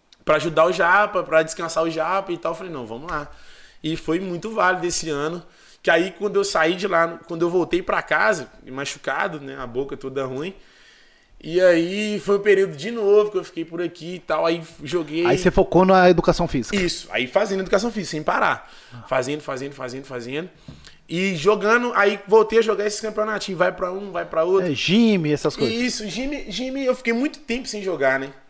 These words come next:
Speaker 2: Sim.
Speaker 1: Esse período todo, praticamente, eu fiquei muito tempo sem jogar. Depois que eu fui embora, eu quase não joguei gym. Só quando realmente eu voltei a morar aqui
Speaker 2: Que cê, que cê voltou a jogar.
Speaker 1: que eu voltei a jogar gym.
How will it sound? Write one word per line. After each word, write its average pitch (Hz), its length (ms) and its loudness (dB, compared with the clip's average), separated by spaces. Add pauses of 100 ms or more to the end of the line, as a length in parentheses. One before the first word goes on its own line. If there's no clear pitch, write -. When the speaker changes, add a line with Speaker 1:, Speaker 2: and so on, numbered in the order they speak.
Speaker 2:
Sim. 117 240 -8
Speaker 1:
Esse 156 200 0
período 202 460 4
todo, 208 360 -2
praticamente, 180 520 -4
eu 190 60 -8
fiquei 185 140 -8
muito 202 160 -8
tempo 180 160 -10
sem 180 160 -8
jogar. 156 280 0 (140)
Depois 151 320 -6
que - 80 -8
eu 151 60 -6
fui 156 160 -14
embora, 151 500 -6 (400)
eu - 100 -14
quase - 220 4
não 196 80 -8
joguei 180 300 -6
gym. 139 200 -10
Só 180 200 0
quando 214 200 -6
realmente 190 460 -2
eu 190 80 -4
voltei 175 580 -10
a 185 60 -12
morar 135 380 -10
aqui 151 380 -14
Speaker 2:
Que 143 140 -6
cê, - 200 -6
que - 160 -10
cê - 100 -2
voltou 127 320 -4
a - 40 -10
jogar. 117 120 -6
Speaker 1:
que 160 60 4
eu 147 60 4
voltei 151 260 0
a 143 40 -4
jogar 165 300 -4
gym. 127 260 -10